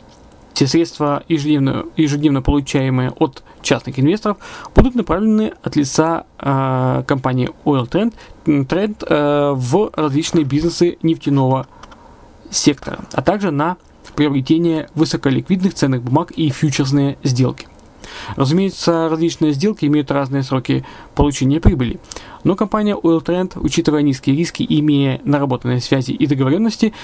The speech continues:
готова поддерживать частных инвесторов ежедневными начислениями процентов. Итак, э, здесь всего лишь, э, два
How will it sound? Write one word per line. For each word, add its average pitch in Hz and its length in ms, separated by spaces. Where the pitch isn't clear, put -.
готова 190 300
поддерживать 185 520
частных 131 400
инвесторов 180 380
ежедневными 226 460
начислениями 170 580
процентов. 170 480
Итак, - 720
э, 151 300
здесь 165 280
всего 170 460
лишь, 170 360
э, 135 680
два 127 380